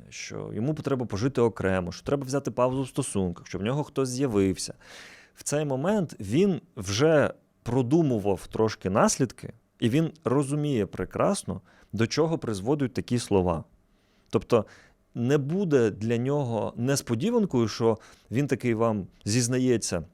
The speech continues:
в якихось своїх там непорядних діях, чи в тому, що він хоче спробувати з кимось іншим, чи він просто хоче поставити паузу,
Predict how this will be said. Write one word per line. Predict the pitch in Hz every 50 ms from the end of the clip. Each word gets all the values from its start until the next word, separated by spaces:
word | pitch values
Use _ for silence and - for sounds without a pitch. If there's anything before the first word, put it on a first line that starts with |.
| _ _ _ _ _ _ _ _ _ _ -
в | 110
якихось | 110 107 - 131 117 - 113 -
своїх | - - 104 110 113 120 107 -
там | - 98 92 98
непорядних | 117 117 - 117 107 113 107 98 95 104 98 98
діях, | 107 139 202 240 233 196 -
чи | - -
в | -
тому, | - 127 117 107
що | - - 104 92
він | 87 104 113 101
хоче | - - 104 - - -
спробувати | - - 117 107 104 101 95 101 98
з | -
кимось | - 107 101 104 - - 185
іншим, | 214 233 208 - 170 147
чи | - 110
він | 101 107 101
просто | - 127 135 120 - -
хоче | - - 98 - 92
поставити | - - 120 - 98 92 90 92 - 95
паузу, | 87 - 104 98 95 92 87 87 87